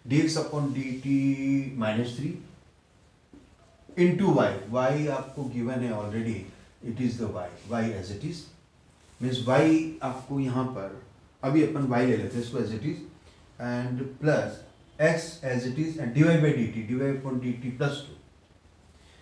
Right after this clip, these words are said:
तो answer is minus three y plus two x। लेकिन आपको क्वेश्चन में गिवन है एक्स और वाई की वैल्यू और उसके बेसिस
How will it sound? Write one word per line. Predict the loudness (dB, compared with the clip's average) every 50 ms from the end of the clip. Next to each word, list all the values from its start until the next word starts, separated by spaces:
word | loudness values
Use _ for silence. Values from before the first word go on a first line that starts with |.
| _ _ -20
तो | -18 -10 -6 -4 -4
answer | -4 -4 -6 -6 -4 -2 -2 -2 -2 -4 -8 -6 -2 -2
is | 0 0 -2 -4 -6 -6 -6 -6 -6
minus | -4 -4 -4 -4 -4 -2 -4 -4 -6 -8 -12 -12
three | -8 -6 -4 -4 -2 -4 -4 -6 -6 -6
y | -6 -6 -6 -6 -6 -6 -8 -8 -8 -10 -12 -12 -14
plus | -12 -12 -12 -12 -14 -14 -18 -20 -18 -14 -12
two | -10 -8 -8 -8 -10 -10 -12 -14 -12 -10 -10
x। | -10 -10 -12 -14 -16 -16 -16 -16 -20 -20 _ _ -20 -20 -20 -20 -20 -20 -10 -4
लेकिन | -2 0 0 0 -2 -2 -4
आपको | -4 -4 -4 -6 -6 -4 -4 -4 -4 -4
क्वेश्चन | -6 -6 -6 -6 -6 -4 0 0 2 2
में | 0 0
गिवन | -2 -4 -6 -4 -2 0 2 2 2 2
है | 0 -2 -6 -10 -10 -6 -4
एक्स | -2 -2 -2 -6 -8 -6
और | -6 -6 -4 -2
वाई | -2 -2 -4
की | -6 -8 -10 -10 -10 -8 -6
वैल्यू | -6 -6 -6 -6 -6 -8 -10 -12 -14 -18 -20 -20 -20 -16 -10 -8
और | -8 -8 -8 -8
उसके | -10 -10 -8 -4 -2 -2 -2 0 0
बेसिस | 0 0 0 0 -4 -6